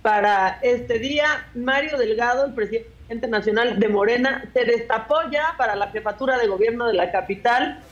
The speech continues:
En una entrevista a La Jornada dijo:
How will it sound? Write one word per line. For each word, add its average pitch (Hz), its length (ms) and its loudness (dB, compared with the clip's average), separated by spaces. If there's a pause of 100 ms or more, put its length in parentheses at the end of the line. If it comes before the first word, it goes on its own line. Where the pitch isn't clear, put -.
(120)
En 208 360 2
una 262 280 4
entrevista 240 760 2
a 214 140 2
La 202 240 0
Jornada 233 580 -2
dijo: 240 580 -4